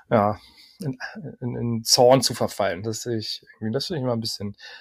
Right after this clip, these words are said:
schade bei Leuten, die eigentlich privilegiert durchs Leben laufen könnten.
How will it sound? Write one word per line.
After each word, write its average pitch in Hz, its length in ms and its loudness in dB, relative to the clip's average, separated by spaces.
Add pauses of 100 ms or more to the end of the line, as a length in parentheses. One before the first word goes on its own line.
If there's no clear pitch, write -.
(240)
schade 110 360 2
bei 107 140 2
Leuten, 110 360 2
die 113 200 -2
eigentlich 113 460 -4
privilegiert 120 680 0
durchs 123 200 -4
Leben 117 220 0
laufen 104 340 -4
könnten. 107 280 -8